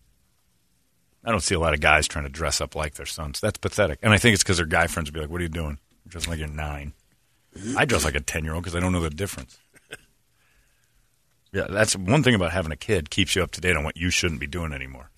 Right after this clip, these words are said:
<laughs> Sometimes, 'cause that day I was in Abercrombie and Fitch and I was buying jeans and the kid next to me was thirteen and we had the same shirt on. I'm like, "I gotta change some stuff."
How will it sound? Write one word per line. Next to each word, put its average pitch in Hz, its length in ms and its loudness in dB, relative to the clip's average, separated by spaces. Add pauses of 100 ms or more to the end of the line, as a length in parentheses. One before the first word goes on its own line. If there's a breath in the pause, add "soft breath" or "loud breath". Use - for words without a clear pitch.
(180)
<laughs> - 960 -12
Sometimes, 98 400 0
'cause 95 180 0
that 98 160 4
day 120 160 8
I 104 40 10
was 101 140 4
in 98 100 6
Abercrombie 95 540 2
and 76 100 -4
Fitch - 300 -2
and 78 80 -6
I 76 40 -6
was 76 140 -8
buying 85 320 -2
jeans 87 320 -4
and 71 80 -12
the 69 60 -18
kid 85 180 -8
next 85 200 -2
to 87 60 -10
me 78 40 -8
was 73 160 -6
thirteen 87 460 -4
and 73 80 -6
we 76 60 -8
had 71 80 -10
the - 60 -8
same 87 240 0
shirt 85 340 0
on. 69 160 -6
I'm 69 80 -12
like, 69 160 -10
"I 73 80 -4
gotta 65 160 -10
change 67 380 -10
some 62 140 -16
stuff." - 400 -18